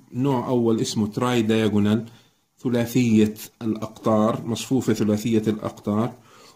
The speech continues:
والنوع الثاني اسمه سيمتريك ماتريكس اللي هي المصفوفة المتماثلة. الآن راح نبدأ بتراي دايجونال ماتريكس، والألغوريثم أو الطريقة اللي راح نستخدمها تسمى طريقة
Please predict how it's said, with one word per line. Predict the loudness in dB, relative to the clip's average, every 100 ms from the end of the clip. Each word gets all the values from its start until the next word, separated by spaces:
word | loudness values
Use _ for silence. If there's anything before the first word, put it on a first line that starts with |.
| -8
والنوع | -2 0 2 2
الثاني | 0 0 2 4 2 0 -6 _ _ -8
اسمه | -6 -2 0 0 -2 -12 -20 -14
سيمتريك | -2 0 2 2 0 0 -2 -4 -20 -8
ماتريكس | -2 0 0 -4 -8 -8 -8 -8 -12 _ _ _ -12
اللي | -2
هي | 2 4
المصفوفة | 4 0 0 -2 2
المتماثلة. | 4 4 4 -2 -4 -8 -14 _ _ _ _ -12
الآن | -2 2 4
راح | 4 4
نبدأ | 4 4 2 0 -4 -20 _ -8
بتراي | 0 2 0 -2 0 4 4
دايجونال | 4 4 6 4 4 4
ماتريكس، | 4 2 0 -2 -2 -8 -16 _ _ _ _
والألغوريثم | -4 -2 -2 0 2 4 4 4 4 2
أو | 2 0
الطريقة | 0 0 2 4 2
اللي | 0
راح | 0 0
نستخدمها | -2 -4 0 0 0
تسمى | -2 -4 -2 0 2 2 -2 -6 -20 _ _ -4
طريقة | 0 0 0 -4